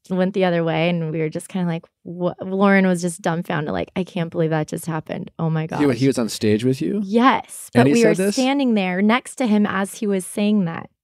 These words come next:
Speaker 1: 'cause we presented him the award.
Speaker 2: Do you think he had any idea, or was he just aloof?
Speaker 1: He had to have. I mean, it was like we were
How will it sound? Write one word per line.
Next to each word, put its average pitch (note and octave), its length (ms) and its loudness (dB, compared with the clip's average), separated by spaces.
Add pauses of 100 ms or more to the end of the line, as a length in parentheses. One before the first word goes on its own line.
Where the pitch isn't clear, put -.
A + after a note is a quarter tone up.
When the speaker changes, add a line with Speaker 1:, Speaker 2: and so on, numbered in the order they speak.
Speaker 1:
'cause G3+ 180 -8
we F#3+ 140 -2
presented F3 520 -4
him E3 180 -2
the D#3+ 100 -2
award. D#3+ 300 -4 (880)
Speaker 2:
Do C3+ 100 -2
you D#3 140 6
think D#3+ 280 0
he D3+ 140 2
had C3+ 160 2
any A#2 320 -2
idea, A#2 500 0
or A#2+ 120 2
was A2 100 2
he A2 100 2
just A#2+ 360 -4
aloof? G2 440 -2
Speaker 1:
He D4 140 -2
had D#4 360 0
to F#4 80 2
have. A#3 260 -2 (100)
I C4 140 0
mean, A3+ 580 2 (280)
it D4 120 4
was C4 240 0
like A#3+ 280 0
we A3+ 200 -4
were A3+ 320 -2